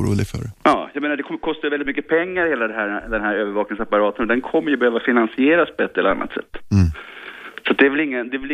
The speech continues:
Speaker 2: ingen, eh, högoddsare att, eh, våra personliga <clears throat> informationsbanker kommer att säljas
Speaker 1: Nej.
Speaker 2: till vinstdrivare företag.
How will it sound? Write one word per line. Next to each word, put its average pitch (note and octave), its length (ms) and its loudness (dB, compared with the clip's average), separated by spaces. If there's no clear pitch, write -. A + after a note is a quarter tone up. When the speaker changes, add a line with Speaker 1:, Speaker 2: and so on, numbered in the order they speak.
Speaker 2:
ingen, A#2 200 0
eh, G#2 340 -2
högoddsare A2+ 840 0
att, - 160 -8
eh, G2 180 0
våra F#2 420 0
personliga G#2 1040 4
<clears throat> A#2+ 340 0
informationsbanker G#2+ 1300 -2
kommer G2 220 -4
att F#2+ 100 -6
säljas G2+ 340 -2
Speaker 1:
Nej. G2 160 2
Speaker 2:
till G2+ 180 4
vinstdrivare F#2+ 520 2
företag. G2+ 420 0